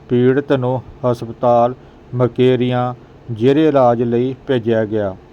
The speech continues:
ਤੇ ਪੀੜਤ ਦੇ ਬਿਆਨ ਲੈਂਦੇ ਹੋਏ ਜਾਂਚ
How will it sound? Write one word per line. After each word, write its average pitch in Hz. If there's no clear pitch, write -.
ਤੇ 127
ਪੀੜਤ 131
ਦੇ 127
ਬਿਆਨ 123
ਲੈਂਦੇ 123
ਹੋਏ 117
ਜਾਂਚ 123